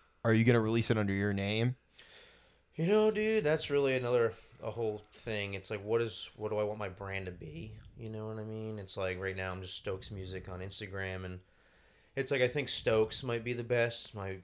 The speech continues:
Speaker 2: last name Stokel's not necessarily the easiest thing to remember or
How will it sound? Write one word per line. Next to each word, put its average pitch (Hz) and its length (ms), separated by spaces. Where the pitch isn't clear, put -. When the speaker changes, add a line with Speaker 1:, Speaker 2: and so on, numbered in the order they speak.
Speaker 2:
last 101 320
name 101 140
Stokel's 98 500
not 95 160
necessarily 95 460
the 92 260
easiest 92 440
thing 101 180
to 92 60
remember 85 560
or 92 320